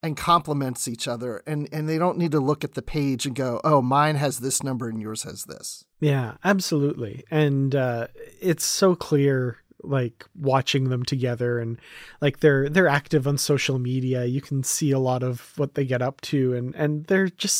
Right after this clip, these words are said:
Speaker 2: such a perfect fit. Like, they work together so well. Um, and something that he said about age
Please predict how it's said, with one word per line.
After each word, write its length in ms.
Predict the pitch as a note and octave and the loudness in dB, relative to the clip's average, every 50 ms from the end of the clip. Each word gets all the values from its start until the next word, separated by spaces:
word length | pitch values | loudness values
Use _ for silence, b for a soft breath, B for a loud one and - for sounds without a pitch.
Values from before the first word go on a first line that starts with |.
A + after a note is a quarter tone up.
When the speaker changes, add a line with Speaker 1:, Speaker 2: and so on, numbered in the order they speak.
| - - | -2 -4
Speaker 2:
such 260 | - - F3+ - - | -4 -4 -4 0 2
a 80 | G#3 F#3+ | 2 2
perfect 420 | - - F#3 E3 - G3+ F3 - | 2 2 0 2 2 -2 -4 -4
fit. 360 | - - - E3+ D3 A#2+ - _ - | -8 -2 0 2 2 2 -2 _ 0
Like, 220 | D#3 D3+ C#3 C#3 - | 2 2 2 2 2
they 160 | D3+ D3 C#3 | 2 2 2
work 320 | C3+ D3 D#3+ D#3 D#3 - | 4 2 2 0 0 -4
together 380 | - E3+ C#3+ C#3 B2+ B2+ B2 B2 | -8 -2 -2 -2 -2 -2 -6 -6
so 260 | - - - C#3+ C3 | -6 -6 -4 -2 -2
well. 480 | C3+ C3 C3 B2+ B2+ B2 A2+ A2 - B B B B B B B B B B B - | 0 0 -2 -2 -2 -2 -4 -6 -10 B B B B B B B B B B B -4
Um, 240 | D3 C#3 C3 C#3+ - | -2 -2 -2 -2 -2
and 180 | E3+ F3+ F3+ - | 0 0 0 0
something 420 | - A3+ B3+ - - D#4 D4+ B3+ | -2 -4 -4 0 2 2 4 4
that 240 | G3 E3+ D3 - _ _ _ | 4 4 2 2 _ _ _
he 260 | - - - - F#3 | -18 -14 -6 -4 -4
said 540 | E3+ - - - - E3 D#3 D3+ C3+ B2+ - - | -2 -2 -4 0 4 4 6 4 4 2 -2 -2
about 480 | F3 C#3 A#2+ D3 D3 C#3+ C3+ - - - | -2 2 4 4 4 4 2 0 -4 -2
age 540 | C#3+ C#3 C3+ C3 B2+ B2 B2 B2+ B2+ - - | 0 2 2 2 0 -2 -4 -4 -6 -6 -8